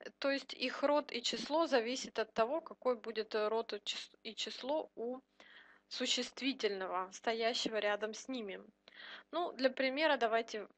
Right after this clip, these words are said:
сделаем одну таблицу, на основе которой вы можете потом все остальные слова также изменять. Возьмём местоимение «никаков», «никакой». У него есть мужской род и средний род, они очень похожи.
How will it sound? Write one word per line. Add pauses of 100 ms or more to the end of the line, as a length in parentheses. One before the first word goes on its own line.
(140)
сделаем
одну
таблицу, (580)
на
основе
которой
вы
можете
потом (440)
все
остальные
слова
также
изменять. (1040)
Возьмём
местоимение
«никаков»,
«никакой». (880)
У
него
есть
мужской
род
и
средний
род,
они
очень
похожи.